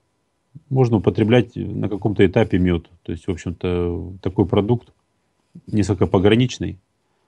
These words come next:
Но кому, особенно сладкоежкам, вот можно всё, что основано на мёде. То есть какие-то, либо сухофрукты сладкие. Кстати, вот сухофрукты сладкие, вот, имеет смысл даже купить отдельно, м, сушилку, кто имеет возможность.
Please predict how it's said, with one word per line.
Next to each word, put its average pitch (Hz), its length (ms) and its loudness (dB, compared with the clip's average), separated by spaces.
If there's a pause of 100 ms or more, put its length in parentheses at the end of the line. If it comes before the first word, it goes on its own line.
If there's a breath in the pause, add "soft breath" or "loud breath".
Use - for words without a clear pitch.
(420)
Но 95 580 -4
кому, 104 300 0
особенно 95 340 0
сладкоежкам, 95 800 -2 (720)
вот 107 160 -10 (200)
можно 95 460 -4
всё, - 160 -8
что 90 160 -4
основано 90 360 0
на 85 80 2
мёде. 85 360 0 (220)
То 85 60 -12
есть - 120 -14
какие-то, 90 480 -8 (500)
либо 113 300 2
сухофрукты 90 600 -2
сладкие. 92 480 -8 (400)
Кстати, 92 280 -2
вот 85 100 -2
сухофрукты 95 540 -4
сладкие, 98 440 -2
вот, 90 140 -4 (400)
имеет 101 300 0
смысл 101 280 -2
даже 87 200 0
купить - 280 -4
отдельно, 90 340 0
м, 82 220 -4 (1120)
сушилку, 92 560 -4 (360)
кто - 220 -4
имеет 87 220 -2
возможность. 90 480 -4